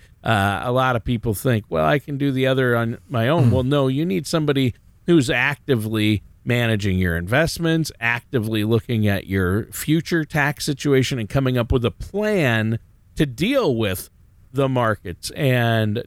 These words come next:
Speaker 1: taxes and things like that. I mean, another member would probably be, uh, estate planning. That's another part of your financial strategy, uh, that I know you help your clients with,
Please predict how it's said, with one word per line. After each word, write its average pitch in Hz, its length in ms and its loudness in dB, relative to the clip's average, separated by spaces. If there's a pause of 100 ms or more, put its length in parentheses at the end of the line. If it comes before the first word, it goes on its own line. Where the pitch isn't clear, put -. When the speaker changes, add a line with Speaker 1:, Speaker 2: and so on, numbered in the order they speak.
Speaker 1:
taxes 117 680 -2
and 117 260 -2
things 120 280 0
like 110 260 -2
that. 165 180 -2
I 120 60 0
mean, 135 180 2
another 143 380 0
member 131 340 0
would 123 200 0
probably 123 320 0
be, 113 340 0 (240)
uh, - 160 -2
estate 165 500 0
planning. 95 460 -2
That's 110 240 -2
another 139 380 0
part 113 380 -2
of 107 280 -2
your 107 140 2
financial 107 640 0
strategy, 104 720 0 (320)
uh, 98 340 -2
that 117 320 0
I 123 140 0
know 117 140 0
you 123 240 0
help 123 280 0
your 180 140 0
clients 120 500 -2
with, 117 280 0